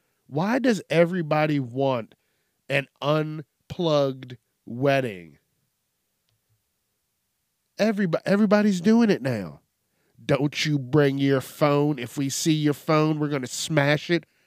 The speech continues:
right in front of your fucking family." So don't do it. I went to a wedding that was, uh, a couple, actually, that were unplugged.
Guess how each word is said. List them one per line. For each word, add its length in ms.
right 320
in 100
front 320
of 100
your 180
fucking 560
family." 760
So 260
don't 360
do 280
it. 140
I 60
went 200
to 100
a 40
wedding 360
that 140
was, 380
uh, 220
a 100
couple, 400
actually, 480
that 220
were 240
unplugged. 760